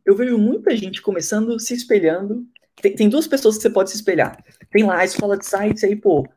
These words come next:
a gente sempre fala, não, a gente tá fechando projetos de quatro mil,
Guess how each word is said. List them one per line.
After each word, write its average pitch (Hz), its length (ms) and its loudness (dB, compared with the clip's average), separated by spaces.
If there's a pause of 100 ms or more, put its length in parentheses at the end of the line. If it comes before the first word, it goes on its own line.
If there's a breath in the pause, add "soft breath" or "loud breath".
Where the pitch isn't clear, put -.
a 139 140 2
gente 190 240 -4
sempre 214 220 -4
fala, 190 200 -4
não, 247 100 0
a 220 40 2
gente - 120 -4
tá 214 80 -2
fechando 208 300 -4
projetos 196 320 -4
de 185 80 -16
quatro 214 340 -6
mil, 175 360 -2